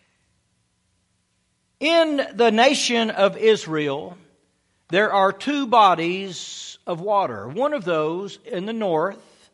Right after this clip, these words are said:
is the Sea of Galilee, and in the south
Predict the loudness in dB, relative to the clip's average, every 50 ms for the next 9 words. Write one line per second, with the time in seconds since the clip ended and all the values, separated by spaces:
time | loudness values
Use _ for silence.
0 | _ _ _ _ _ _ _ _ _ _ _ _ 0 0 0 2 0 -2 -4 -2
1 | -6 -6 -2 -2 0 0 0 -2 -2 -4 -4 -6 -8 -12 -16 -10 -6 -4 -4 -2
2 | -2 2 4 4 4 4 2 0 0 -2 -2 -4 -4 -6 -8 -10 -14 -16 -18 -20
3 | -20 -20 _ _ _ _ _ _ _ _ _ _ _ _ _ -4 -2 0 0 0
4 | 0 0 0 2 2 2 2 0 0 0 -2 -2 -2 -4 -8 -14 -16 -16 -16 _
5 | -2 -2 0 0 0 -2 -4 -4 -2 0 2 4 4 4 4 2 0 -2